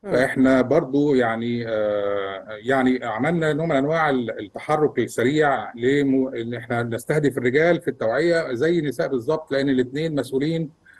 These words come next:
Speaker 2: وبس هي
Speaker 1: صحيح.
Speaker 2: مش مشكلة الست إن هي مسؤولة عن الحمل وال-، وال-، والولادة و-، وخلافه، لكن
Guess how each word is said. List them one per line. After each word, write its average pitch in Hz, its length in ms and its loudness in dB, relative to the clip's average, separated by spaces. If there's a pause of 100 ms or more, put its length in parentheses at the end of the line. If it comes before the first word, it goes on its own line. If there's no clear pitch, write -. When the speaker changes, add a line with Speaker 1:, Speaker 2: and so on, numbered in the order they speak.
(160)
Speaker 2:
وبس 151 400 2
هي 147 160 4
Speaker 1:
صحيح. 160 120 4
Speaker 2:
مش 139 180 -4
مشكلة 156 380 -2
الست 143 460 -4
إن 120 180 -2
هي 139 480 2 (360)
مسؤولة 139 320 0
عن 131 240 2
الحمل 131 540 0
وال-، 107 480 -2
وال-، 101 520 -2
والولادة 139 800 4
و-، 123 320 2
وخلافه، 143 540 0
لكن 143 460 0